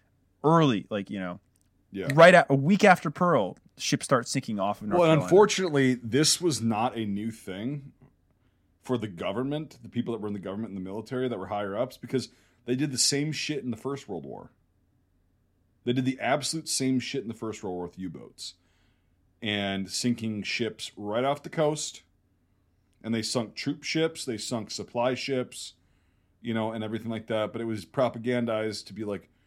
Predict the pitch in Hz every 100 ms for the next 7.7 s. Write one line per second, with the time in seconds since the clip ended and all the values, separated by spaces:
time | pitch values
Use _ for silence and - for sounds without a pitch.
0 | _ _ _ _ 139 175 151 147 160 147
1 | 175 160 151 165 165 180 147 123 151 147
2 | - 165 160 135 117 110 - _ _ _
3 | _ 131 120 113 120 151 160 147 120 120
4 | 98 208 190 123 120 _ _ 131 123 _
5 | 101 110 135 131 120 123 147 143 120 143
6 | 123 110 113 131 123 120 110 104 113 104
7 | 95 98 151 135 101 -